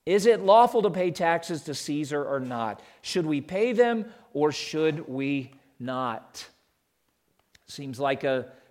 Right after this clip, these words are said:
pretty straightforward question in many ways, doesn't it? But as we continue reading, verse fifteen, uh, reveals something significant that is in their hearts.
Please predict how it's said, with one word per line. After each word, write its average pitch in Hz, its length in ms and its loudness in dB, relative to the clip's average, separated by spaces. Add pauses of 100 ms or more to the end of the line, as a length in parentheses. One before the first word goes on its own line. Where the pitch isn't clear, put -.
pretty 139 240 -4
straightforward 143 720 -2
question 202 480 -4
in 123 80 -6
many 123 180 -6
ways, 117 440 -6
doesn't 143 400 -4
it? 98 180 -14
But 127 100 -6
as 127 160 -4
we 139 100 -6
continue 131 420 -10
reading, 160 560 -2 (240)
verse 135 200 -4
fifteen, 170 800 0 (320)
uh, 131 320 4 (100)
reveals 160 680 6
something 151 340 -2
significant 156 720 0
that 147 180 2
is 147 220 -4
in 160 180 -6
their 143 100 -2
hearts. 135 560 -2